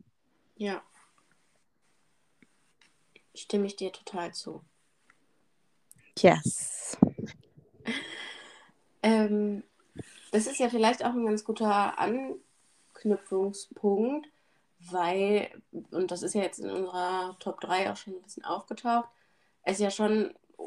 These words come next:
Speaker 1: unterschiedliche Richtungen gehen kann, äh, was True Crime betrifft. Also, ne, ob sie dann tatsächlich irgendwie Aufklärungsarbeit leisten und auch einfach Missstände im System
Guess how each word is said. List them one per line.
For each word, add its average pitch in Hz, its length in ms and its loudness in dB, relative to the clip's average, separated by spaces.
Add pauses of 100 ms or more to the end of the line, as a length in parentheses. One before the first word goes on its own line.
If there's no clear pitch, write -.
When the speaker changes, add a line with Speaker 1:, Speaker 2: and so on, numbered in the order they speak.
(280)
Speaker 1:
unterschiedliche 208 1000 4 (160)
Richtungen 190 920 2 (460)
gehen 190 260 6
kann, 190 640 0 (160)
äh, 185 420 -2 (600)
was 180 380 -6
True 196 220 -2
Crime 180 320 -2
betrifft. 185 540 -6
Also, 175 400 -4 (320)
ne, 202 100 0
ob - 60 -6
sie - 140 -10
dann 180 380 -4
tatsächlich 185 380 -4
irgendwie 185 220 -2
Aufklärungsarbeit 208 1120 0 (1120)
leisten 214 680 2
und 190 200 -2
auch - 140 -2
einfach - 400 -4
Missstände 233 720 0
im 190 320 -2
System 233 840 0